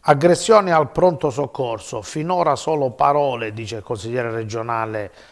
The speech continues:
Mammoliti, critiche ai vertici asp, a oggi nessun provvedimento concreto. L'ultimo episodio appena qualche giorno fa, il consigliere regionale Mammoliti del P D scrive al ministro della Salute Schillaci.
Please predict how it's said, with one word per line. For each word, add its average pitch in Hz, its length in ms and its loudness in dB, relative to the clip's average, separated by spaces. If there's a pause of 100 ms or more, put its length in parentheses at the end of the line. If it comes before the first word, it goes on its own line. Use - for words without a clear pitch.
(160)
Mammoliti, 147 960 0
critiche 127 920 -4
ai 123 240 0
vertici 123 560 -4
asp, 135 380 2
a 127 280 4
oggi 120 260 2
nessun 117 340 -8
provvedimento 123 680 -4
concreto. 113 800 -6 (540)
L'ultimo 139 480 2
episodio 127 760 0
appena 127 560 2
qualche 131 400 2
giorno 160 340 2
fa, 110 320 0 (280)
il 123 140 -6
consigliere 147 520 4
regionale 131 480 0
Mammoliti 147 680 0
del 131 200 -2
P 170 140 -4
D 123 200 -6
scrive 110 460 -4
al 123 100 0
ministro 117 460 -8
della 107 240 -6
Salute 104 500 -4
Schillaci. 117 1000 -8